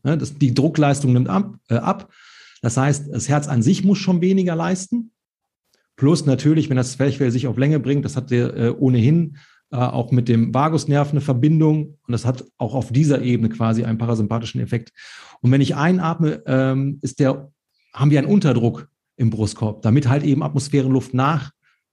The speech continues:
äh, fließen kann. Und da muss das Herz halt quasi gegen diesen Unterdruck auch nochmal ein bisschen gegenarbeiten und mehr leisten. Deswegen sagt man ja grundsätzlich, okay,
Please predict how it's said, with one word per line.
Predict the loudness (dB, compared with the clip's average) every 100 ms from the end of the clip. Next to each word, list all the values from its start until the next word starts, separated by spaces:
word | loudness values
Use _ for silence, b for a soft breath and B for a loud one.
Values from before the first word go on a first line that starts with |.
| _
äh, | -4 -4
fließen | -2 0 0
kann. | -2 -2
Und | -2 -2
da | 0
muss | 2 2
das | 0 0
Herz | 0 0
halt | -2 -2
quasi | -2 0 2 0 -2 B B B
gegen | 2 4
diesen | 4 2
Unterdruck | 2 2 2 0
auch |
nochmal | 0 2
ein |
bisschen | 0 0
gegenarbeiten | 2 2 2 -2 -2 -2 0
und | 2
mehr | 2
leisten. | 2 0 -4 -10 -20 _ b b -8
Deswegen | 0 2
sagt | 2 2
man | 2
ja |
grundsätzlich, | 2 2 2 0 -4
okay, | -2 0 0 -2